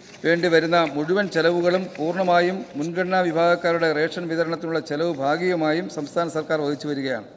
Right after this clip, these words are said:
സംസ്ഥാനത്തെ റേഷൻ വിതരണവുമായി ബന്ധപ്പെട്ട് ഭക്ഷ്യധാന്യങ്ങളുടെ വിലയിനത്തിൽ പ്രതിവർഷം മുന്നൂറ്റി മുപ്പത്തിയാറ് കോടി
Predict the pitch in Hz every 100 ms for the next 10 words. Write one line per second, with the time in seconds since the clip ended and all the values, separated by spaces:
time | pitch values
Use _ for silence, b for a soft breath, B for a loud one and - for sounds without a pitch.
0 | B B B B - 139 139 180 180 175
1 | 180 165 170 185 160 170 170 175 175 165
2 | 156 165 160 165 180 208 - B B B
3 | - 135 185 185 180 185 180 175 156 160
4 | 175 165 156 196 220 - B B - 143
5 | 170 180 160 - 139 - - - - -
6 | - - B B - 151 190 208 208 185
7 | 143 180 185 180 175 180 165 165